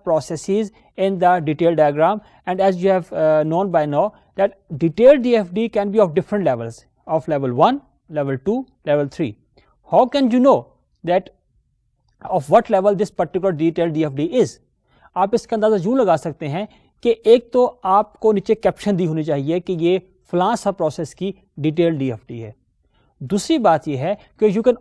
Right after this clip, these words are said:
also guess it from the process number that you're writing in the process symbol।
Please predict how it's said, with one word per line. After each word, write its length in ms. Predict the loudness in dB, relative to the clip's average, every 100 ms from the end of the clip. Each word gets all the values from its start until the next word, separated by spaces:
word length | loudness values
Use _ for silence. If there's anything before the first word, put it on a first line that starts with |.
| 0
also 300 | 0 0 -2 0
guess 200 | 0 -2
it 140 | -6 -6
from 180 | -6 0
the 100 | -2 -2 _ -2
process 360 | -2 0 -4 -2
number 280 | -2 2 0 -2 _ -4
that 220 | -2 0
you're 100 | 0
writing 300 | 0 -2 -6
in 120 | -2
the 120 | -2
process 320 | 0 -2 -6 -6
symbol। 320 | -4 -4